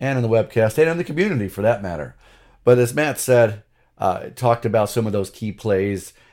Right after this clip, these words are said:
and you look, you hear these names that we don't hear often. You heard big plays on big drives coming from, they're not from a, a, an Andy Henson, who you're gonna hear about a lot, or a Carver Belk,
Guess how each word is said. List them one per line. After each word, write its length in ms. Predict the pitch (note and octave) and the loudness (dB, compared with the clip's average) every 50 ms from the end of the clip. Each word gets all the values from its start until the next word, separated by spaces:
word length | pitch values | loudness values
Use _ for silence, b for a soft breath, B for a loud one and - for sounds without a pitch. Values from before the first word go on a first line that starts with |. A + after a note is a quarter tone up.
| b b | b b
and 140 | A#2 A#2+ A#2 | -6 -4 -2
you 100 | A#2 A#2+ | 0 0
look, 220 | A#2+ C3 C#3 - | 0 0 0 -2
you 140 | C3 B2 A#2+ | -2 -2 -2
hear 320 | G#2+ G2+ B2 C#3 C#3+ C#3+ B2+ | -2 -2 -2 -2 -2 -2 -2
these 220 | B2 A#2 F#2+ F#2+ | -4 -6 -6 -4
names 480 | G#2+ A2+ A#2+ B2 A#2+ A#2+ A#2 A2+ F#2+ - | -4 -4 -2 -2 -2 -2 -4 -4 -4 -4
that 260 | A2+ G#2+ - - - | -4 -4 -6 -8 -12
we 140 | G2 G2 A2+ | -10 -8 -6
don't 220 | A#2 C#3 C#3 C3 | -6 -6 -8 -8
hear 280 | B2 B2 C#3+ D#3+ D#3+ C3 | -10 -10 -10 -6 -4 -4
often. 400 | G2 E2 - - - - C2 - _ _ b b b b b b b | -4 -4 -4 -10 -16 -18 -20 -20 _ _ b b b b b b b
You 120 | G#2 G#2+ G#2+ | -6 -6 -6
heard 340 | A#2 G#2 - - A2+ F#2+ - | -6 -8 -10 -14 -12 -6 -2
big 200 | C3 C3 C3+ B2+ | -2 -2 -2 -2
plays 400 | - C#3+ C3 B2+ B2 C3 A#2+ A2 | -2 0 2 4 4 2 2 0
on 200 | G#2+ G#2 G2+ F2+ | -2 -4 -4 -2
big 240 | G#2 C3 C#3+ C3+ - | -2 -4 -4 -4 -2
drives 480 | B2+ B2+ A#2+ A#2 A#2 A#2 A#2+ A#2+ A2 | 0 2 2 4 2 2 2 0 -4
coming 340 | - - A2 G#2+ A2+ A2 G#2 | -8 -10 -8 -6 -6 -8 -8
from, 420 | - - A2+ G#2 G2+ G2+ G2 F#2 _ _ _ _ _ _ _ _ _ _ _ _ _ - | -6 -4 -4 -4 -4 -4 -8 -10 _ _ _ _ _ _ _ _ _ _ _ _ _ -4
they're 120 | A2+ A2+ | -2 -2
not 320 | A2 A2+ A#2+ C3 - - | 0 0 -2 -2 -4 -4
from 160 | - B2+ A#2+ A2+ | -4 -4 -2 -2
a, 140 | G#2+ G2 - - | -4 -6 -8 -6
a, 140 | A2+ A2 - - _ _ _ _ _ _ - | -6 -6 -6 -8 _ _ _ _ _ _ -8
an 80 | B2+ B2+ | -4 -2
Andy 280 | B2+ B2+ A#2 B2 A2+ | -2 -2 -2 -2 -4
Henson, 440 | G2+ A2+ A#2 A2 - - G2 F#2+ G2+ | -2 -2 -4 -4 -4 -6 -6 -6 -6
who 160 | F#2 G2 G2+ | -6 -6 -6
you're 180 | G2+ F#2+ G#2+ F#2+ | -6 -8 -8 -6
gonna 140 | G#2+ G2+ G2 | -6 -6 -8
hear 200 | E2+ F2 G2+ G#2 | -8 -8 -8 -6
about 220 | F#2 F#2+ F#2 F2+ | -4 -4 -4 -4
a 60 | F2 | -6
lot, 320 | E2+ E2 E2 D#2+ F2 F#2+ - - | -6 -6 -4 -4 -4 -4 -6 -8
or 160 | A2 A2 G#2+ | -6 -6 -6
a 60 | G#2+ | -4
Carver 340 | - - G#2+ G#2+ G2+ A#2 A2+ | -4 -4 -4 -2 -2 -4 -2
Belk, 380 | - A#2 A2 G#2 G2+ G2+ - | -2 0 0 0 0 -2 -6